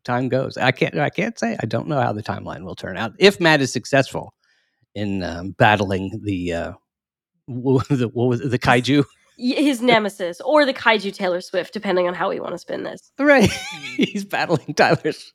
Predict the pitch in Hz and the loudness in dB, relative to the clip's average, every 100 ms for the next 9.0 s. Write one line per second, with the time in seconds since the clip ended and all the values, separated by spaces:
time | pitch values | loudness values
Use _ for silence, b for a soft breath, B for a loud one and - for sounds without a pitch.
0 | _ - 110 147 - - - _ _ - | _ -2 0 -2 -10 -10 -10 _ _ -16
1 | 76 - 65 _ B B 208 175 - 156 | -14 -12 -14 _ B B -20 -10 4 6
2 | 143 123 120 _ _ _ - _ - 143 | 6 2 -4 _ _ _ -20 _ 0 2
3 | 139 131 123 117 143 165 160 156 135 131 | 4 2 0 2 4 4 4 2 2 0
4 | - - 156 104 92 101 107 104 104 110 | -2 -2 2 2 0 -6 -4 -2 -2 0
5 | 101 98 - - _ _ - - 107 104 | 0 -2 -4 -20 _ _ -8 -4 -2 -2
6 | - - - - 226 320 349 349 339 - | -4 -14 -12 -6 -4 -2 0 0 0 -4
7 | - 269 262 269 277 277 311 320 196 202 | -8 2 4 4 0 0 0 2 2 0
8 | - - 190 202 214 214 208 196 - | -10 -4 0 0 0 -2 0 -2 -6